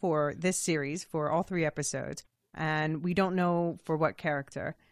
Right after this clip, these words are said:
Now, I would love for it to be Starkiller, just knowing how many people that would make happy, and it would, it would be cool.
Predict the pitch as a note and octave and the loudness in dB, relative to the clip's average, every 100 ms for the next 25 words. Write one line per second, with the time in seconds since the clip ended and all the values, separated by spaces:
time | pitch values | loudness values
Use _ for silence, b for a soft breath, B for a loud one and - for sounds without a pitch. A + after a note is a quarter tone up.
0 | _ F#3+ F3 E3+ F3+ G3 F3 D#3+ A#3 - | _ 4 6 6 6 2 4 2 2 -2
1 | C4+ C4+ B3+ B3+ C4+ C#4+ C4+ C4+ C4+ C#4 | 2 2 2 0 0 2 2 2 2 2
2 | D4 - - F3 - - F#3 F#3+ F#3 F#3 | 0 -4 -12 -18 -6 -4 0 2 2 2
3 | F3 F3 F3 - E3 G3+ G#3+ G#3+ A#3 A3+ | 0 0 -2 -2 -2 2 4 4 4 4
4 | A3 A3 - B3 C4 F3 F3 E3+ E3 _ | 2 -2 0 -2 -2 -2 -2 -2 -6 _
5 | - B3+ A#3 A#3+ D#3+ E3 | -4 -2 -2 -2 0 -2